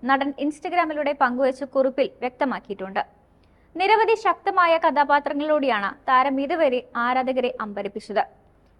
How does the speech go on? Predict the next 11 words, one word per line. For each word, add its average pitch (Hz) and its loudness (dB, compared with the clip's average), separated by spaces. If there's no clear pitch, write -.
കരിയറിന്റെ 349 2
ഏറ്റവും 330 -4
ഉന്നതിയിൽ 311 0
നിൽക്കെ 262 -2
അഭിനയത്തിൽ 427 2
നിന്ന് 359 0
എന്തുകൊണ്ട് 370 0
വിരമിക്കുന്നു 320 -2
എന്നതാണ് 262 0
എല്ലാവരുടെയും 269 0
ചോദ്യം. 190 -6